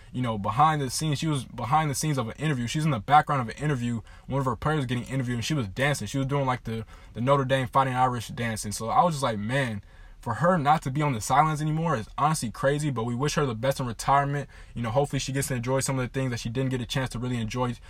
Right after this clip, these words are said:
while she was coaching, man. But, man, this is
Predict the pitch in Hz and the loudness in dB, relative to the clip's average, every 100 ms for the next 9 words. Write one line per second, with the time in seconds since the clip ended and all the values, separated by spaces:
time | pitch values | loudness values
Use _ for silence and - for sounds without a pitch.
0 | - 120 117 120 107 - 139 139 135 127 | -8 -4 -2 -4 -4 2 4 4 -2 -2
1 | 131 127 127 - - - 110 123 147 110 | -2 -2 -6 -14 -20 -8 -2 2 2 2
2 | 107 170 180 160 131 - | -2 0 2 2 2 -4